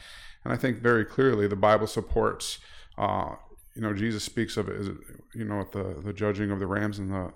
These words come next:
the lamb, or the sheep, you know, uh, the, those, uh, that he sends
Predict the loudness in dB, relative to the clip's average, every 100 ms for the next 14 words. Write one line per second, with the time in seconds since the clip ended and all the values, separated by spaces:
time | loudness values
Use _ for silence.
0 | -10 -8 -6 -4 -4 -4 -2 0 0 -2
1 | -4 -4 -4 -4 -12 -20 -10 0 2 2
2 | 0 -12 -12 -10 -10 -16 -20 -8 -6 -4
3 | -8 -16 -14 -12 -12 -16 -16 -8 -4 -4
4 | -4 -6 -6 -4 -6 -10 -20 -20 -18 -10
5 | -6 -4 -4 -4 -2 -2 -4 -10